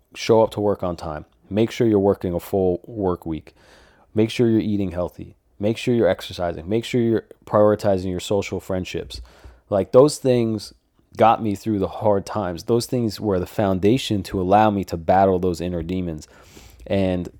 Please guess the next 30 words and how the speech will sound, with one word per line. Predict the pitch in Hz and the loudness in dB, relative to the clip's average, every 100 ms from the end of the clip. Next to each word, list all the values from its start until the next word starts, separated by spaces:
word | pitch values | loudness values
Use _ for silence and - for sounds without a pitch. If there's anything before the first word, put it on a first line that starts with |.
| _ | _
I | - | -2
think | 98 139 135 | 0 0 0
we, | 120 107 | 0 0
we | 120 107 | 0 2
have | 92 | 2
lost | 87 95 101 - - | 2 4 4 2 -2
that. | 87 - | -4 0
But | 95 | 2
what | 104 | 4
I | 101 110 | 4 4
have | 117 123 98 | 2 0 0
learned | 95 110 156 110 78 78 _ - - - _ _ _ - - | 2 2 2 0 -4 -12 _ -20 -20 -20 _ _ _ -20 -10
and | 117 117 | -2 0
why | 107 117 | 4 6
it's, | 123 104 - - - _ - | 4 2 -8 -10 -20 _ -2
it | 101 | -2
frustrates | - 113 117 - 104 92 98 | 4 4 4 2 2 2 -2
me | 87 | 0
a | |
lot | 85 87 78 | 2 2 2
in | |
the | 85 | -4
times | - 98 95 | -4 -2 -2
we're | 92 | -2
living | 87 82 | -2 -4
today | 76 87 101 | -4 -2 0
is | 85 78 | 0 -2
that | 82 80 - - - - _ _ _ _ _ _ _ - | -4 -4 -10 -20 -20 -20 _ _ _ _ _ _ _ -2
I | 110 123 | 2 4
am | 135 120 107 | 4 2 -2